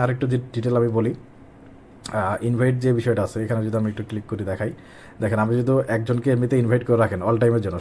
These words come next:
সবসময় ধরেন আপনার ইনভাইটে কাজ করতেছে কেউ একজন, আহ, সে যদি চব্বিশ ঘন্টা অ্যাক্টিভ থাকে, তাহলে এমনিতে আপনি আঠাশ টাকা পাবেন, ওই সত্তর টাকা বাদেও, সত্তর টাকা বাদেও আপনি আঠাশ টাকা পাবেন। এরপর আবার দেখাচ্ছে পাঁচ লেভেল, মানে পাঁচজন যদি আপনার রেফারে কাজ করে, তাহলে সেক্ষেত্রে কিন্তু আপনি পাবেন যে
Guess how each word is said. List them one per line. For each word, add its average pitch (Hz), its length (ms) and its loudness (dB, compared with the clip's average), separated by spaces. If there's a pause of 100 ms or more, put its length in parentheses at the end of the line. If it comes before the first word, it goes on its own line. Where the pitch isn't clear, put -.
সবসময় 113 380 -2
ধরেন 113 220 0
আপনার 110 220 -2
ইনভাইটে 110 320 0
কাজ 104 160 0
করতেছে 107 340 -6
কেউ 107 140 0
একজন, 131 240 0
আহ, - 680 -4
সে - 140 0
যদি 127 220 2
চব্বিশ 127 260 2
ঘন্টা 127 160 4
অ্যাক্টিভ 131 180 0 (100)
থাকে, 123 200 -2
তাহলে 117 200 2
এমনিতে 113 300 0
আপনি 110 160 -2 (260)
আঠাশ 104 160 0 (100)
টাকা 107 200 2
পাবেন, 90 260 -2
ওই 113 140 0
সত্তর 117 320 -2
টাকা 117 180 4
বাদেও, 95 200 0 (280)
সত্তর 113 260 -6
টাকা 120 180 2
বাদেও 113 200 0
আপনি 113 180 -6
আঠাশ 101 220 -4
টাকা 107 200 -2
পাবেন। 101 180 -2 (520)
এরপর 113 280 0
আবার 117 200 2
দেখাচ্ছে 113 280 0 (120)
পাঁচ 110 220 4
লেভেল, 113 280 0
মানে 101 180 -2
পাঁচজন 110 400 0
যদি 135 180 0
আপনার 110 200 -2
রেফারে 107 300 -2
কাজ 95 100 -2 (100)
করে, 101 140 -4 (400)
তাহলে 113 220 -2
সেক্ষেত্রে 117 380 0
কিন্তু 110 200 0
আপনি 110 180 -2
পাবেন 101 260 -2
যে 107 80 -2